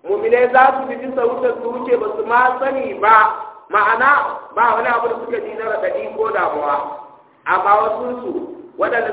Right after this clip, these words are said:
suka ƙeƙashe, suka bijire, suka yi tawaye, suka fantare ma Allah, waɗannan su ne waɗanda za su faɗa cikin azabar Allah.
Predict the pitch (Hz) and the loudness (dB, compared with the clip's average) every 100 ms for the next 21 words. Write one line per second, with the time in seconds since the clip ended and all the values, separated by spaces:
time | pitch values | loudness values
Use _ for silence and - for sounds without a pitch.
0 | 220 240 214 - 240 233 - 202 - 415 | -6 -4 -4 2 4 4 0 -2 2 2
1 | - 466 453 - 523 480 440 415 - 415 | 2 -4 -6 -6 -6 -2 2 2 2 -4
2 | - - - 330 180 180 175 196 208 208 | -14 -20 -18 -10 -6 -4 0 2 4 4
3 | 208 180 - - 151 208 190 202 196 180 | 2 0 -6 -6 -6 -4 0 0 0 -2
4 | 196 233 214 156 - - - - 165 202 | -2 0 0 0 -6 -14 -18 -10 -6 -4
5 | 190 180 180 202 196 196 185 180 180 196 | -4 -4 -4 -4 -4 -4 -4 -2 0 0
6 | 196 175 - 190 202 202 180 175 196 - | 0 -4 0 2 2 2 -4 -6 -8 -8
7 | 151 160 175 170 143 - 131 123 - | -6 -2 -2 -2 -4 -6 -6 -8 -8